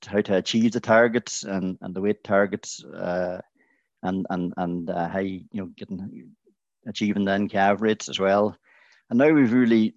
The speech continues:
the group has kind of progressed on now to, to focus on achieving the targets more efficiently and to improve their overall farm profitability. So if you take, for example, every kilo of meal fed, like, uh, at current concentrate prices,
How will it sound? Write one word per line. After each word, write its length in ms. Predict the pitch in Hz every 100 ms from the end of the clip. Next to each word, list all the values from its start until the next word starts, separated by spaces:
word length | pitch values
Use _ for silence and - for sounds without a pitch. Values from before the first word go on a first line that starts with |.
| _
the 100 | 113
group 240 | 110 143
has 140 | 110 -
kind 160 | 123
of 60 | 107
progressed 460 | 85 110 113 113
on 240 | 120 110 107
now 220 | 104 117
to, 460 | 107 117 104 92 90 - -
to 80 |
focus 400 | 107 117 - -
on 120 | 104 98
achieving 360 | 98 113 101
the 80 | 98
targets 500 | - 98 101 101 -
more 200 | 104 98
efficiently 600 | 92 104 127 107 107 98 _ _ _ _
and 120 | 104 92
to 60 |
improve 320 | 101 107 113
their 140 | 104 98
overall 400 | 98 95 95 90
farm 300 | - 92 95
profitability. 760 | 98 90 95 92 98 98 98 90 _ _ _ _ _ _
So 120 | -
if 80 | 104
you 60 |
take, 180 | 151 151
for 80 | 127
example, 500 | 101 113 113 107 104
every 180 | 107 104
kilo 340 | 113 107 104
of 100 | 95
meal 340 | 101 110 120
fed, 520 | 104 - 101 104 107 113
like, 180 | 101 - - - 101
uh, 220 | 92 95
at 120 | -
current 320 | - 110 107 - _ _ _ _
concentrate 540 | 110 104 123 117 110
prices, 540 | - 110 110 127 -